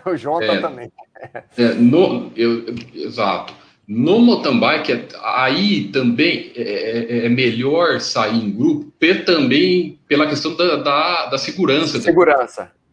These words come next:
Speaker 2: Como você
Speaker 1: Segurança.
Speaker 2: vai pro meio do mato, mountain bike você geralmente vai pro meio do mato, né? Vai,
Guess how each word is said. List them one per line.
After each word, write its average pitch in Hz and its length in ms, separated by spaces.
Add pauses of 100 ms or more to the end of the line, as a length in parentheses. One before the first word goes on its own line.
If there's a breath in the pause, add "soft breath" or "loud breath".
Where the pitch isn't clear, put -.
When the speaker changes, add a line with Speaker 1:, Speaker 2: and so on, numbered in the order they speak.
(120)
Speaker 2:
Como 202 140
você 233 120
Speaker 1:
Segurança. 175 100
Speaker 2:
vai 156 120
pro 151 80
meio 139 160
do 123 120
mato, 113 380
mountain - 240
bike 175 260
você 233 80
geralmente 226 380
vai - 180
pro - 100
meio 110 120
do 185 120
mato, 110 840
né? 113 300
Vai, 104 540